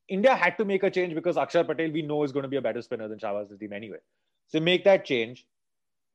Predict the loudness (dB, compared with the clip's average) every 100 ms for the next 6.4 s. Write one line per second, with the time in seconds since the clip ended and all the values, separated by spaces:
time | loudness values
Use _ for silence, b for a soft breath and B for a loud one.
0 | _ _ -4 2 6 8 8 8 6 2
1 | -4 -8 _ _ _ _ _ _ 4 4
2 | 4 -6 _ _ _ _ _ _ 0 4
3 | 6 4 2 -4 _ -2 4 4 2 -4
4 | -4 0 2 2 2 2 2 0 0 -4
5 | -6 -8 -6 -6 -2 0 0 0 0 0
6 | 0 -2 -4 -10